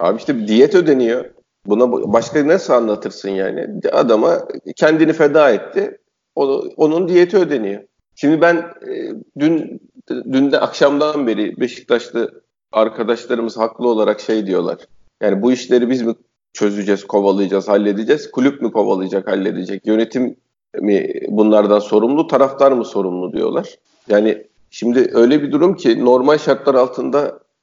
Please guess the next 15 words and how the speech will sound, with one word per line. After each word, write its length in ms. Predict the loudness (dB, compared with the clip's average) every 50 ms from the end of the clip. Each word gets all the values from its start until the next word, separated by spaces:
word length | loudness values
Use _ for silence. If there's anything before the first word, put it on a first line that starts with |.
| _ _
zaten 420 | 0 2 2 2 4 2 0 0 2
yönetimin 520 | 2 0 0 -2 -2 -2 -2 -2 -2 -2
bu 100 | -2 -2
iş 240 | -4 -4 -8 -14 -4
taraftara 500 | 0 2 2 2 0 0 0 0 0 0
düşmeden 480 | -2 -6 -4 -4 -2 -2 -2 -2 -2 -2
bu, 100 | -2 -4 -4 -4
bu 140 | -8 -4
konuları 380 | -2 0 0 2 2 2 2 2
halletmesi 600 | 2 2 2 2 0 -2 -4 -4 -10 -8 -6 -2
lazım. 260 | 0 0 0 -2 -4 -8
Çıkıp 320 | -8 -10 -10 -6 -4 -4
açıklama 440 | -4 -4 -6 -4 -2 0 2 4 2
yapması 400 | 2 2 -2 -6 -4 -2 2 4
lazım. 420 | 4 4 4 2 0 -2 -2 -4